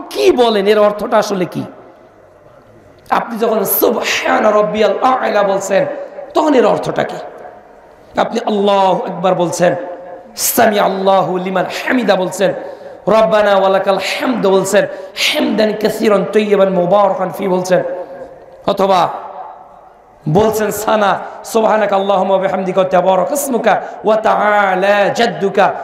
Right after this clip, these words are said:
ওয়া লা ইলাহা গায়রুকা, এর অর্থ কি? আপনি নামাজে বলছেন, অথবা আল্লাহুম্মা বাঈদ বাইনা ওয়া বাইনা খাতায়ায়া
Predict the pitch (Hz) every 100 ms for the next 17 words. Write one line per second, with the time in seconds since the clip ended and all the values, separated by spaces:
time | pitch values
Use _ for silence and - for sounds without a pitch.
0 | - 175 208 202 190 190 180 180 185 180
1 | 180 175 175 - 208 - - - - -
2 | - - - - - - - 233 180 -
3 | - - 196 202 196 151 - - - 165
4 | 190 214 190 196 190 190 202 170 - -
5 | - 185 190 196 190 196 185 180 180 185
6 | 196 196 190 185 196 185 180 190 190 180
7 | 180 180 180 175